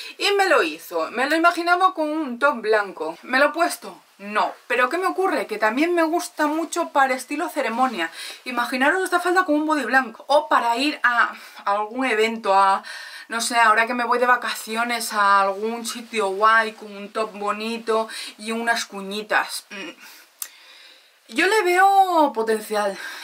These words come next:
y me duele en el alma deshacerme de ella, así que esta de momento me voy a quedar con ella. Si el año que viene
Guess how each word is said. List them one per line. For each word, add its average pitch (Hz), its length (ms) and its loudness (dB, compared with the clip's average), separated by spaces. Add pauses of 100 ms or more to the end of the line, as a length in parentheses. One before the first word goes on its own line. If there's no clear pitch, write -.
(160)
y 269 180 -4
me 233 300 -2
duele 233 220 -2
en 240 60 -4
el 233 100 -2
alma 226 300 0
deshacerme 196 480 -2
de 214 120 -4
ella, 214 100 -4
así 214 160 -8
que 208 80 -10
esta 214 140 -2
de 214 140 2
momento 226 580 0 (500)
me 208 80 -6
voy 208 100 4
a 226 80 4
quedar 262 260 4
con 220 180 -2
ella. 185 440 -4
Si 262 500 -2 (300)
el 214 120 0
año 233 200 -2
que 226 120 -2
viene 214 400 -4